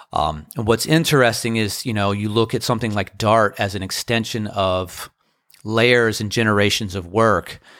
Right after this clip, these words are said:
and people like my father who, you know, came off the farm. And it's interesting because it's the story of America on so many levels where, you know, prior to World War Two, like, how many people were rural?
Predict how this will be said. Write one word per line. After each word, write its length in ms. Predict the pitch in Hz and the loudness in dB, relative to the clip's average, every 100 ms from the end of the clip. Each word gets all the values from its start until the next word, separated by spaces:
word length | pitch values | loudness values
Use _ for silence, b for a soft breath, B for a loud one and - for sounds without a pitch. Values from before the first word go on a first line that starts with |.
| B B B | B B B
and 460 | 101 95 90 85 - | -6 -4 -4 -6 -10
people 260 | 127 117 | -6 -2
like 220 | 107 101 - | 0 0 0
my 140 | 85 | -4
father 460 | - 113 110 104 95 | 2 2 4 2 0
who, 560 | 110 101 95 92 90 - | 0 0 0 -2 -4 -10
you 100 | - | -10
know, 420 | 92 87 82 80 - _ _ _ _ | -6 -4 -4 -6 -14 _ _ _ _
came 260 | - 127 127 | -6 0 2
off 160 | 120 | 2
the 80 | - | -2
farm. 480 | - 117 113 69 85 - | 0 2 2 -2 -10 -10
And 140 | 113 101 | -6 -4
it's 100 | - | 0
interesting 480 | 127 120 107 - 98 | 0 2 0 0 -6
because 300 | 104 104 95 | -4 -4 -4
it's 140 | - | -6
the 60 | 104 | -6
story 440 | - 113 113 113 | 0 2 4 4
of 100 | 101 | 2
America 640 | 101 98 127 95 - 82 - B B B B B | 0 2 2 2 -2 -4 -6 B B B B B
on 140 | 104 | -4
so 180 | 101 131 | 0 0
many 380 | 110 101 95 98 | 0 0 -2 -4
levels 680 | - 101 120 104 92 90 - | -6 0 2 2 0 -2 -4
where, 480 | 101 95 95 98 98 b b b b b b - | -2 2 2 2 -2 b b b b b b -8
you 80 | |
know, 80 | 113 | -6
prior 280 | 101 135 131 | 0 2 4
to 60 | 120 | 4
World 260 | 117 113 | 4 2
War 120 | 110 | 2
Two, 340 | 107 - 151 139 | 0 0 2 4
like, 180 | 110 - | 2 0
how 100 | 123 | -4
many 180 | 117 113 | -2 -4
people 340 | - 117 113 | -4 -6 -2
were 160 | 107 98 | 0 0
rural? 500 | 92 107 101 73 | 2 2 4 0